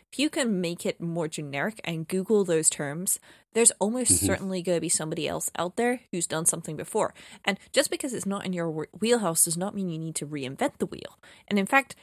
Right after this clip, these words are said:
Speaker 1: if it's not in your wheelhouse, you probably shouldn't reinvent the wheel. You should stick with the pre-existing wheels. Circular ones are usually good, by the way. Um,
Speaker 2: Right.
Speaker 1: but, you know, feel free to take something that exists and just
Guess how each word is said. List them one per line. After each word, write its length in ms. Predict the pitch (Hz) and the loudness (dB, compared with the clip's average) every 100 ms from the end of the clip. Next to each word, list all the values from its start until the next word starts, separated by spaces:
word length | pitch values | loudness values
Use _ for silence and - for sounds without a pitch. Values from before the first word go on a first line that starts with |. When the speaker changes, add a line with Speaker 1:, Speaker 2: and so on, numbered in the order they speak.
| - | 0
Speaker 1:
if 140 | 233 | 2
it's 160 | 262 294 | 2 -2
not 180 | 320 | -2
in 120 | 311 247 | -4 -2
your 160 | 196 | -2
wheelhouse, 480 | 185 254 208 147 - - | -2 -2 -2 -4 -6 -6
you 100 | 240 | -4
probably 400 | - 359 294 208 | -4 -6 -4 -4
shouldn't 480 | - - 160 240 - | -2 0 0 -2 -6
reinvent 440 | 160 151 156 147 | -6 -4 -2 -4
the 80 | 151 | -4
wheel. 280 | 139 - - - - | -4 -4 -10 -16 -2
You 140 | 226 | 2
should 200 | - 247 | 2 2
stick 280 | - 277 - | 2 2 0
with 120 | 220 | -2
the 60 | 185 | -2
pre-existing 680 | - 226 190 - - 160 139 | -2 -2 0 -2 -2 -2 -6
wheels. 380 | - - - - - | -6 -6 -6 -10 -6
Circular 400 | - 240 247 220 | -2 -2 0 0
ones 220 | 208 196 | 2 0
are 60 | 175 | 0
usually 420 | 165 156 156 156 | -4 -6 -4 -6
good, 260 | - 131 - | -2 -4 -4
by 120 | 110 | -4
the 80 | 101 | -4
way. 180 | 67 - - - - | -6 -8 -16 -6 2
Um, 320 | 208 202 - _ _ | 2 2 -4 _ _
Speaker 2:
Right. 280 | - 85 - - | -2 -2 -4 0
Speaker 1:
but, 200 | 214 - | 2 2
you 100 | 240 | 2
know, 120 | 180 | 2
feel 260 | - 277 262 | 0 0 0
free 240 | - 277 | 2 0
to 120 | 262 | -2
take 300 | 226 - 240 | -4 -4 4
something 420 | - 226 220 202 180 | 4 4 0 0 0
that 140 | 165 | 0
exists 640 | 160 165 196 359 - - | -2 2 4 6 6 6
and 180 | - 220 | 4 0
just 220 | 214 214 | 2 2